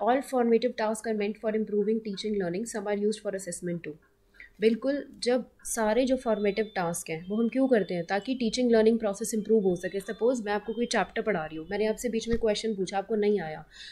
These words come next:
तो मुझे पता चल गया ना कि आपको वो बात समझ नहीं आई जो मैं समझाना चाहती हूँ, तो मैं अपना मेथड बदलूँगी। सपोज मैंने आपको डिटेल में बताया, आपको नहीं समझ आया, मैं एक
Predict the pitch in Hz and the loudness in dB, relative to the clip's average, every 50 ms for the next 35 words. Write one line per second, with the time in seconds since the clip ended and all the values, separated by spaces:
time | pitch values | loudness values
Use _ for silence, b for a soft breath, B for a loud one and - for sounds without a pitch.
0 | B B B 240 240 254 233 262 262 247 220 240 247 247 262 233 226 220 220 226 | B B B -4 -2 -2 -2 -2 -4 -4 -4 -4 -4 -2 -2 -2 0 0 0 -2
1 | 262 294 - 320 302 - - 196 202 202 - - 269 269 302 302 - B B B | -4 -6 -6 -8 -6 -2 -2 -2 -2 -4 -6 -4 -2 -2 -2 -4 -8 B B B
2 | B B B 220 226 254 254 202 185 196 208 233 - - 262 247 240 262 247 247 | B B B -2 0 0 0 -2 -4 -6 -6 -6 -6 -6 -4 -4 -2 -2 0 -2
3 | 220 202 208 196 185 196 247 233 233 220 226 262 254 - 214 208 190 202 185 180 | -2 -2 -2 -4 -4 -4 -2 -2 0 0 -2 -2 -4 -4 -2 -2 -2 -2 -4 -4
4 | 175 185 185 180 160 156 151 - 165 160 160 - - 226 226 247 247 254 254 254 | -4 -4 -4 -6 -8 -10 -10 -8 -8 -8 -6 -6 -4 -2 0 0 0 0 0 0
5 | 254 262 247 226 214 214 - 254 247 214 208 196 175 190 214 208 185 165 - - | 0 0 0 0 -2 -2 -2 -2 -2 0 0 -2 0 0 0 0 -2 -2 -4 -6
6 | 202 208 220 233 226 226 233 226 233 226 220 220 240 240 202 226 220 226 220 226 | -4 -2 0 0 0 0 0 0 0 -2 -2 -4 -4 -4 -2 -2 0 2 2 2
7 | 233 247 240 220 220 220 220 220 220 - 226 220 208 220 226 226 214 185 170 170 | 2 2 0 0 -2 -2 -4 -4 -2 -2 -2 0 2 2 2 0 -2 -6 -6 -6
8 | 170 170 190 226 254 247 220 | -6 -6 -2 0 0 0 -2